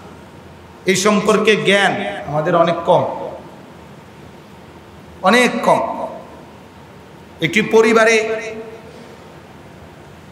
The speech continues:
একজন স্বামী তার স্ত্রীর সাথে কিভাবে সম্পর্ক করবে, রাখবে, থাকবে, এই ব্যাপারে রসুল পাক সাল্লাল্লাহু আলাইহি সাল্লামের যে সুন্নাত,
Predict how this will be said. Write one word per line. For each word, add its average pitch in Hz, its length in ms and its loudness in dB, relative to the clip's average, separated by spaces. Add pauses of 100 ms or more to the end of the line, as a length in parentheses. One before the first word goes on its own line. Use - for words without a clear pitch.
(180)
একজন 175 280 0
স্বামী 196 380 2
তার 202 240 2
স্ত্রীর 208 320 -4
সাথে 226 460 0 (2250)
কিভাবে 233 400 4
সম্পর্ক 208 640 2
করবে, 180 320 4
রাখবে, 151 400 -2 (100)
থাকবে, 156 300 -6 (1800)
এই 202 120 4
ব্যাপারে 190 360 2
রসুল 190 460 0
পাক 180 180 6
সাল্লাল্লাহু 170 520 0
আলাইহি 175 240 -2
সাল্লামের 180 460 -2
যে 170 140 0
সুন্নাত, 196 720 -4